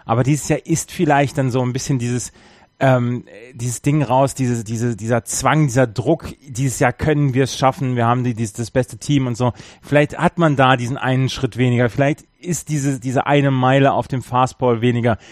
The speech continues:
dieses Jahr und, äh, vielleicht lehnt man sich dann ein ganz kleines bisschen zurück. Das ist ja durchaus allzu menschlich, wenn du dieser Franchise nach hundertacht Jahren mal wieder einen Sieg gebracht hast.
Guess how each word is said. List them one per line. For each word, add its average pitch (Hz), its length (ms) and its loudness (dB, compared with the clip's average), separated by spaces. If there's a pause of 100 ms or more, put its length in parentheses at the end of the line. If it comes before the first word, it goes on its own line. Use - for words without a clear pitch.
(300)
dieses 117 320 2
Jahr 110 260 2
und, 113 300 -4
äh, 110 240 0
vielleicht 135 400 0
lehnt 147 320 2
man 135 160 0
sich 113 160 -6
dann 120 140 0
ein 113 60 -4
ganz 110 220 -4
kleines 110 300 -2
bisschen 110 260 -8
zurück. 101 320 -6 (340)
Das 120 200 0
ist 151 100 0
ja 143 160 6
durchaus 143 460 0
allzu 143 280 0
menschlich, 139 440 2
wenn 123 160 0
du 110 80 -10
dieser 113 300 0
Franchise 127 540 0
nach 113 120 -2
hundertacht 120 480 -2
Jahren 113 360 2
mal 110 240 0
wieder 113 240 0 (320)
einen 120 300 0
Sieg 123 180 -4
gebracht 95 460 -4
hast. 95 220 -4